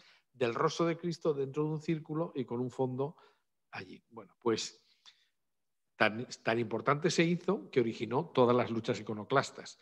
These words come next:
Y hubo autores que dijeron que eran legítimos y otros que no eran legítimas la,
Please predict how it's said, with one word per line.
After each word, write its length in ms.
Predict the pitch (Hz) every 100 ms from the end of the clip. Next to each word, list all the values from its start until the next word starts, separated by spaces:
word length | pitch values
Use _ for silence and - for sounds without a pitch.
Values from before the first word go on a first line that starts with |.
| - _ -
Y 160 | 110
hubo 300 | 113 131 143 117
autores 500 | 113 139 147 185 190
que 120 | 131
dijeron 340 | 117 123 135
que 120 | 123
eran 260 | 110 110 110
legítimos 580 | 120 120 160 185 180 180
y 40 |
otros 220 | 123 151 -
que 120 | 113
no 140 | 123
eran 160 | 135 127
legítimas 560 | 113 123 135 139 135 - - - -
la, 460 | 113 110 107 -